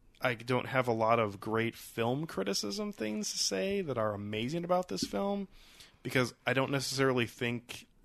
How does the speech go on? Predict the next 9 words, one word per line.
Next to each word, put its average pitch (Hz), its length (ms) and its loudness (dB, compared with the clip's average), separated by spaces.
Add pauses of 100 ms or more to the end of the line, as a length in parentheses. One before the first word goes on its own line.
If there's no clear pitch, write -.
that 107 420 0 (460)
anyone 113 360 0
who 107 160 -4
has 104 600 -2
problems 113 540 -4
with 147 120 -4
this 135 160 -4
is 101 140 -8
wrong, 110 580 -2